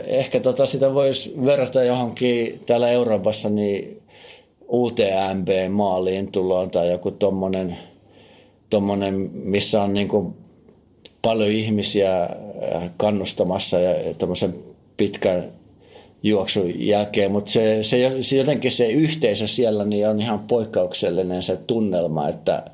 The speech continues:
että siellä on jotain pari tuhatta vapaaehtoista avustajaa siinä kilpailussa ja sitten muuta.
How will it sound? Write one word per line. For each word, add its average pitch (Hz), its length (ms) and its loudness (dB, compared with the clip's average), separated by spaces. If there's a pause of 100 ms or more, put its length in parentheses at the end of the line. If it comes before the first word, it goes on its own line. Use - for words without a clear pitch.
(600)
että 101 180 -2
siellä 117 200 2
on 113 360 0
jotain 117 640 0 (760)
pari 131 240 0
tuhatta 110 600 -2 (180)
vapaaehtoista 107 920 -2
avustajaa 107 640 0
siinä 101 320 -2
kilpailussa 98 760 0
ja 95 60 0
sitten 92 360 -4 (1120)
muuta. 107 420 0